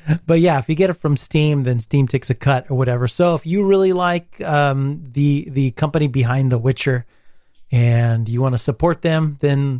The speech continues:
consider buying D R M free games because they're, they're all D R M free on G O G. So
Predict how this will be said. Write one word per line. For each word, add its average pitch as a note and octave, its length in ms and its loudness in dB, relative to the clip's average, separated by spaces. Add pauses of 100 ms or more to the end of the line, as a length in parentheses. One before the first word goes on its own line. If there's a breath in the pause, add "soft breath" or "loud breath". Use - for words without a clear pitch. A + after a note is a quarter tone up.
consider D3+ 540 0
buying C3+ 800 -2 (380)
D C#3 260 2
R D3+ 200 2
M C#3 180 0
free C3+ 400 -2
games B2+ 680 -2 (480)
because A#2+ 320 -2
they're, G#2+ 200 -4 (180)
they're G#2+ 240 -6
all F#3 220 2
D B2+ 220 -4
R A#2 80 -4
M A2 140 -6
free A#2 260 -6
on G#2 220 -6
G G2+ 180 -6
O F#2+ 80 -6
G. F2+ 340 -14 (440)
So G2+ 320 -2